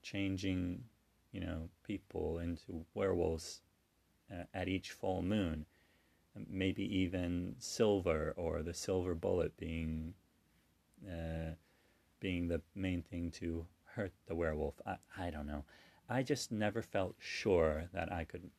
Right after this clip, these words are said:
nail that down. I did read a couple of short stories.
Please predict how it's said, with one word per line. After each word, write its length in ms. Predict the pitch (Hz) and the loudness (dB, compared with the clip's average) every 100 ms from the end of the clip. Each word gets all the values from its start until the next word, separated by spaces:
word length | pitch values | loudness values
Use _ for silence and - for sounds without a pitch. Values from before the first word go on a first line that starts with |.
| 98 | -6
nail 320 | 87 92 95 | -2 2 4
that 260 | 92 87 - | 4 2 -2
down. 280 | 85 80 80 - - - | -6 -4 -6 -10 -8 -2
I 100 | 110 | 0
did 240 | 135 135 | 2 2
read 240 | 101 107 | 4 6
a 80 | 127 | 4
couple 400 | 123 107 98 92 | 0 -6 -2 0
of 100 | 85 | 0
short 320 | - 92 - | 0 0 0
stories. 600 | - 90 85 80 78 78 | -4 -4 -2 -2 -4 -6